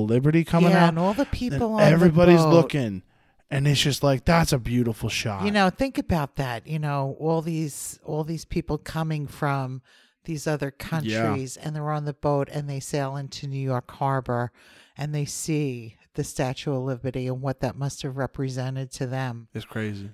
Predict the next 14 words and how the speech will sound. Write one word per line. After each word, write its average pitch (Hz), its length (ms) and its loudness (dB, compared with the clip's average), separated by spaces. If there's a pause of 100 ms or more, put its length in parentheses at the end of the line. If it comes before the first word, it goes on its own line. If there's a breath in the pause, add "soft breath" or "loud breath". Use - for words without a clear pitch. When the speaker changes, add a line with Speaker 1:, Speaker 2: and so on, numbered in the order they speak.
Speaker 2:
It 170 60 -6
is 185 140 -6
crazy. 170 440 -6
Speaker 1:
So 143 480 4
he 131 140 -4
goes 196 240 8
into 196 240 4
Ellis 156 320 8
Island. 135 480 0 (180 loud breath)
Speaker 2:
Alone. 254 580 4 (100)
He's 175 80 6
Speaker 1:
Alone. 214 480 10
Speaker 2:
traveling 123 120 0
Speaker 1:
He's, 214 140 6